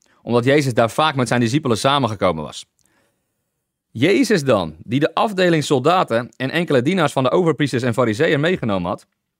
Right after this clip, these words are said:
kwam daar met lantaarns, fakkels en wapens. Dus ze kwamen daar, je kan je voorstellen dat het daar donker was rondom dat tijdstip. En zij kwamen daar en ze namen mee soldaten, Romeinse soldaten, overpriesters en fariseeën. Die de afdeling,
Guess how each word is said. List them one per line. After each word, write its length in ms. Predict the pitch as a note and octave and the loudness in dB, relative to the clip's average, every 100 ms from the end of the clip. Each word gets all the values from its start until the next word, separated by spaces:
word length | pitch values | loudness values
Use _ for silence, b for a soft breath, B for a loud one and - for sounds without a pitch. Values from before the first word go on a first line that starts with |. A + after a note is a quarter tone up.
| _ _ _ _ | _ _ _ _
kwam 220 | - D#3+ | 0 2
daar 160 | E3+ D#3+ | 2 2
met 120 | C3+ | 2
lantaarns, 680 | A#2+ A#2 E3 F#3 F3+ F3+ - _ - | 2 0 0 0 0 -2 -8 _ -2
fakkels 420 | D#3+ D3+ C3+ - | -2 0 -4 -2
en 180 | B2 A#2+ | -2 2
wapens. 480 | C#3+ B2 C#2 - - b b b | 0 -2 -6 -14 -16 b b b
Dus 140 | A#2+ | 0
ze 80 | D#3+ | 0
kwamen 300 | F3 G3+ G3+ | 2 0 2
daar, 400 | F#3+ B2+ C#3 D3 _ | 0 0 -2 -6 _
je 100 | - | -8
kan 100 | A2+ | -2
je 80 | D#3 | 0
voorstellen 500 | D3+ F3 E3+ D3 B2+ | 2 0 2 0 2
dat 100 | C3+ | 0
het 120 | C3+ | 0
daar 180 | B2+ A#2+ | 0 2
donker 280 | B2+ F#3 D3 | 2 0 2
was 280 | G#2 G#2+ - _ - | 2 0 -4 _ -4
rondom 300 | A2+ A#2 A2 | 0 0 0
dat 120 | A2+ | 0
tijdstip. 380 | G#2+ F#2+ G2+ - _ b b | 0 -2 -6 -10 _ b b
En 120 | A2 | -2
zij 100 | C#3 | -2
kwamen 300 | C3 F#3+ F3 | 0 0 0
daar 220 | A2+ G2 - _ _ _ _ _ _ | -2 -2 -8 _ _ _ _ _ _
en 280 | - A2 A#2 | -8 -6 -6
ze 120 | - | -4
namen 260 | C3 C#3+ C3+ | -2 -2 0
mee 280 | D3+ D3 - b b | 0 0 -2 b b
soldaten, 720 | - D#3 D3+ F#3 G3 G#2+ A2+ C#3+ | -2 0 2 2 0 0 -2 -2
Romeinse 460 | C3 D3 F#3 D3+ | 0 2 0 -2
soldaten, 640 | C3 C#3 B2 B2+ - F2 B2+ b b | 0 0 2 0 -2 -8 -10 b b
overpriesters 640 | b G3 F#3+ F3 D3+ - B2 | b 0 2 0 -2 -2 -2
en 160 | D3 | -2
fariseeën. 520 | C#3+ D3+ C#3 E3 D3+ - B B B B B B B | 0 0 0 0 -2 -6 B B B B B B B
Die 100 | C3+ | 0
de 140 | C#3+ | 2
afdeling, 580 | F3 F#3 D#3 A#2+ F2+ D2+ | 0 2 2 2 0 -6